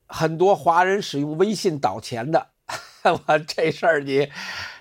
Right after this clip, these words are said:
这事儿你得抓紧，<laughs> 这事儿不好办。我们前两天节目中还提呢。然后同一天，在美国境内，呃，抖音，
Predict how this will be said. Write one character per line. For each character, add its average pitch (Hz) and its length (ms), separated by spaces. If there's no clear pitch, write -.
这 151 180
事 147 100
儿 143 140
你 123 100
得 110 140
抓 107 240
紧， - 220
<laughs> - 180
这 214 240
事 - 120
儿 180 100
不 185 100
好 135 120
办。 143 240
我 120 60
们 131 100
前 175 260
两 180 180
天 147 180
节 135 160
目 135 120
中 131 120
还 113 220
提 78 240
呢。 82 100
然 170 140
后 226 120
同 226 240
一 262 80
天， 190 340
在 208 220
美 175 200
国 202 160
境 214 260
内， 208 260
呃， 160 280
抖 165 380
音， 240 260